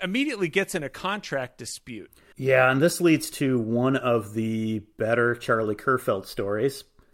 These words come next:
Speaker 2: Charlie wanted a raise. Of course, the nineteen eighty-six Astros, they make it to the playoffs. Charlie's,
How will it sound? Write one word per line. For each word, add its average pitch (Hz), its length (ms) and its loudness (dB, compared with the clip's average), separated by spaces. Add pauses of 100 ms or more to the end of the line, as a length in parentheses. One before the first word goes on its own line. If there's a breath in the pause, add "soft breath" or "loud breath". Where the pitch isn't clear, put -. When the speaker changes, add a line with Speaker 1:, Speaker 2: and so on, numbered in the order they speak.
Speaker 2:
Charlie 262 600 2 (100)
wanted 156 480 4
a 135 60 6
raise. 120 360 2
Of 190 120 2
course, 254 320 2
the 160 440 0
nineteen 156 380 0
eighty-six 151 480 2
Astros, 202 640 2
they 127 80 2
make 127 220 2
it - 40 -20
to 107 80 -6
the - 100 -6
playoffs. 196 720 2
Charlie's, 147 640 4